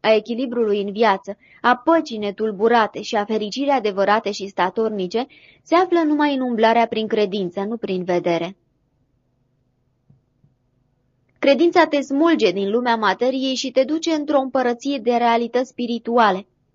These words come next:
numai credința are deschise orizonturi nesfârșite. Ea se poate bucura de lărgime și de bucurii nebănuite. Cine se închide în capcana materiei,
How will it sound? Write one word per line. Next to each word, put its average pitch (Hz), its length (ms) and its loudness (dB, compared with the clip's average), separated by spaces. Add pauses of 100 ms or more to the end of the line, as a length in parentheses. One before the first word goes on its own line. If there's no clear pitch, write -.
(320)
numai 247 180 4
credința 262 580 2
are 208 160 2
deschise 214 460 -2
orizonturi 214 680 0
nesfârșite. 208 760 -4 (520)
Ea 311 220 4
se 330 100 -2
poate 302 260 2
bucura 247 480 0
de 208 120 0
lărgime 208 500 0
și 285 160 -8
de 240 120 2
bucurii 240 420 -4
nebănuite. 262 800 -2 (880)
Cine 226 240 0
se 196 500 4
închide 233 540 -2
în 196 180 0
capcana 254 580 0
materiei, 202 840 0